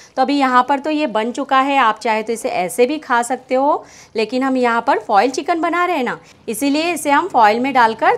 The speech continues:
थोड़ा सा सेकेंगे, ताकि स्टीम बन जाती है ना गैस पर रखने के बाद, तो और ज़्यादा टेस्ट आता है। ऐसे तो आप चाहे तो ऐसे ही खाओगे, तो माशाल्लाह काफ़ी ज़बरदस्त बन के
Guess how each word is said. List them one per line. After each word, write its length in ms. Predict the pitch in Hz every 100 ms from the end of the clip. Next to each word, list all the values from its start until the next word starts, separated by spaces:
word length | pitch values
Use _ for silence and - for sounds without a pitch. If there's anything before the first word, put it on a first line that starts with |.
| 330
थोड़ा 260 | 247 247 254
सा 140 | 302
सेकेंगे, 600 | 285 208 196 269 262 494
ताकि 380 | 494 240 269 330 466 - - -
स्टीम 360 | 208 - 330 311
बन 180 | 320
जाती 260 | 311 339 381
है 160 | 494 440
ना 200 | 220 190 - - - -
गैस 300 | 196 226 226
पर 180 | - 277
रखने 300 | 262 247 247
के 140 | 247 254
बाद, 320 | 226 277 302
तो 120 | 294 277
और 320 | - 208 285
ज़्यादा 320 | 247 269 262 277
टेस्ट 400 | 247 220 247 294
आता 240 | 269 277
है। 160 | 302 508 - - -
ऐसे 200 | 202 254
तो 100 | 247
आप 180 | 220 226
चाहे 340 | 254 233 262
तो 120 | 277
ऐसे 320 | - 196 190
ही 80 | 294
खाओगे, 400 | 302 277 262 285
तो 160 | 302 294
माशाल्लाह 500 | 262 208 - 220 226 233
काफ़ी 360 | - 180 247
ज़बरदस्त 540 | 180 196 208 214 240 208
बन 180 | 220 220
के 200 | 262